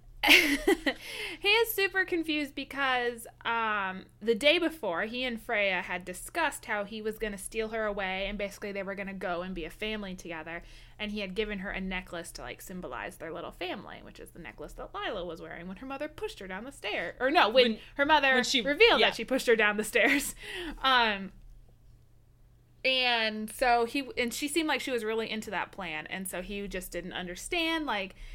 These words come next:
Speaker 1: how this could have happened. And so, like, in, I guess they, like, they bring her, they leave her body at the lake for many hours.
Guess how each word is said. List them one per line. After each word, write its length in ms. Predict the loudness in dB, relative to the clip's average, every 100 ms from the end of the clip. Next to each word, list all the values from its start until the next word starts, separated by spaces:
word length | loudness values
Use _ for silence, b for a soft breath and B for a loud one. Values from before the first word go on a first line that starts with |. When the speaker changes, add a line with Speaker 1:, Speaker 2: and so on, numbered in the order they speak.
| B
Speaker 1:
how 180 | 0 0
this 140 | 0
could 100 | -4
have 80 | 0
happened. 440 | -2 0 -2 -2 -4
And 420 | 0 0 0 -4 -8 b b b -8
so, 340 | 2 4 6
like, 260 | 6 6 4
in, 120 | -2 -2 -4 -4 -2
I 80 |
guess 260 | 6 6 6
they, 180 | 4 2
like, 520 | 4 2 0 -2 -8 -20 _ _ -20 -10
they 520 | -2 2 4 2 0 -20 -2
bring 300 | 2 4 2
her, 200 | -2 -2 2
they 140 | 6 6
leave 240 | 8 6
her 80 | 6
body 320 | 8 8 8
at 80 | 2
the 80 | -2
lake 240 | -4 -4
for 100 | -6
many 260 | -4 -2 -2
hours. 400 | -2 -4 -10 -12